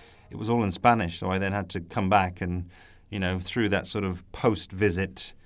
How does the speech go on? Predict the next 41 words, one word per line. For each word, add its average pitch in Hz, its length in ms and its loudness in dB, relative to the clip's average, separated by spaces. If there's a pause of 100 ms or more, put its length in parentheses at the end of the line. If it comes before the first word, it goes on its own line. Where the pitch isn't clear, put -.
(200)
haze 98 440 4
of 98 120 0
all 101 120 0
the, 92 140 -2
all 104 120 -2
the 90 120 -4
tastings 90 600 -2
and 92 100 -4
all 92 60 -4
the 90 100 -6
wines 92 300 -2
that 90 100 -6
I've 85 140 -4
had, 85 320 -4 (380)
then 101 240 0
sit 92 260 -4
down 95 460 0
with 98 160 -4
this, 92 240 -6
like, 87 80 -8
kind 95 140 -6
of 87 100 -4 (180)
two 123 240 0
hours 98 460 -2
and 85 120 -8
three 123 220 -4
hours, 98 300 -4
and 90 100 -6
they're, 85 140 -8
you 104 80 -10
know, 90 100 -6
very 95 160 -4
hospitable. 90 560 -8
They'll, 85 220 -4
they'll, 95 200 -10
they'll, 85 200 -8
they'll 87 180 -8
keep 95 260 -10
you 95 60 -8
there 87 220 -4
and 85 180 -4